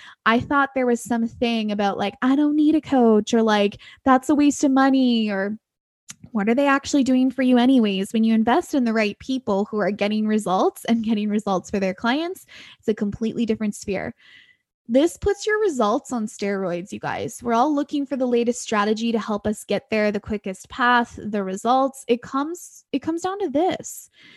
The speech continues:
And I know this time of year brings up a lot of talk about, like, what we're gonna do for the new year and how you're gonna level up. And honestly, I'm here for it. I'm down for all of that. I love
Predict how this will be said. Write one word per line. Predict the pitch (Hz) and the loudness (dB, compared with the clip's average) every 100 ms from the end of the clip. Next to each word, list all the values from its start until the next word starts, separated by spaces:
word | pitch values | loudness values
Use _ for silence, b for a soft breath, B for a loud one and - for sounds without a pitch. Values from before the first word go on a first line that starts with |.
| b b b b b | b b b b b
And | 262 269 - | 0 0 2
I | 285 | 0
know | 277 294 349 | 0 0 -2
this | 415 403 | -4 -6
time | - - 262 | -8 -4 -2
of | 277 | 0
year | 214 196 196 269 | -2 -2 -2 -2
brings | 269 240 233 | -2 -2 0
up | 220 | 0
a | 220 | 0
lot | 214 208 | 0 0
of | 214 | -2
talk | - - 220 - | -6 -6 -6 -4
about, | 226 208 196 | -2 -2 -2
like, | 202 - | -4 -8
what | 233 208 190 | -6 -4 -4
we're | 226 | -4
gonna | 233 254 | -2 -2
do | 254 277 | -2 -2
for | 277 | -2
the | 277 | 0
new | 277 339 | 0 0
year | 339 269 226 202 | 0 0 2 0
and | 190 | -2
how | - 196 | -4 -4
you're | 190 226 | -4 -2
gonna | 247 262 | -2 0
level | 262 247 277 | 2 2 2
up. | 381 302 254 | 4 4 4
And | 220 - | 0 2
honestly, | 269 339 392 403 381 | 2 2 -2 -4 0
I'm | 285 | 0
here | 233 208 | 0 -4
for | 185 170 | -6 -8
it. | 135 - | -8 -4
I'm | 214 277 | 0 0
down | 302 240 226 226 | 0 2 2 0
for | 220 | -2
all | 196 190 | -2 -2
of | 226 | -2
that. | 277 285 - | 0 0 0
I | 226 254 | 2 4
love | 214 185 | 2 0